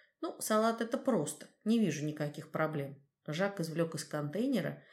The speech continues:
качан пекинской капусты, два свежих огурца, упаковку с помидорами черри и сложил все это на стол возле разделочной доски. «Сейчас все нарежем»,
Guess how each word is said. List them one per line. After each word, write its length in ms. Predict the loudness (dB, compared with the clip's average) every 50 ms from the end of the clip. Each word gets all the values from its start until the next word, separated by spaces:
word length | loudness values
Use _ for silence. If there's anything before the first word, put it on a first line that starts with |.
| -20 -20 _ _
качан 380 | -4 -4 -2 0 0 0 0 0
пекинской 500 | -2 -4 -4 -4 -4 -4 -4 -4 -8 -8
капусты, 680 | -8 -8 -10 -12 -8 -6 -4 -4 -4 -2 -2 -2 -2 -2 -10 -18 _ _
два 220 | -2 0 0 0 0
свежих 420 | 0 0 0 -2 -2 -4 -6 -10
огурца, 720 | -10 -10 -10 -12 -12 -12 -10 -8 -6 -4 -4 -4 -6 -8 -12 -18 _ _ _ -14
упаковку 540 | -4 0 0 0 2 0 0 0 -2 -8
с 60 | -10 -4
помидорами 640 | -2 0 0 0 2 2 2 2 4 2 2 0 0
черри 560 | -2 -2 -2 0 0 0 0 0 -2 -4 -6 -6
и 80 | -4
сложил 420 | -2 0 2 2 2 2 2 0 0
все 180 | 0 -2 -2
это 160 | -2 0 2 2
на 160 | 4 4 2
стол 300 | 0 -2 -2 0 0 2
возле 240 | 2 0 0 0 0
разделочной 640 | 0 0 0 0 0 0 0 0 -2 -4 -4 -4 -2
доски. 580 | -2 -2 -2 -4 -6 -8 -10 -10 -10 -14 -20 _ _ _ _ _ _ _ _ _ _ _ _ _ _ _ _ _ _ _ -20 -20 -18
«Сейчас 400 | -6 -6 -4 -2 2 0 0 0
все 140 | 0 -2 -2
нарежем», 580 | -2 -2 -2 -4 -2 -2 -2 0 -2 -4 -6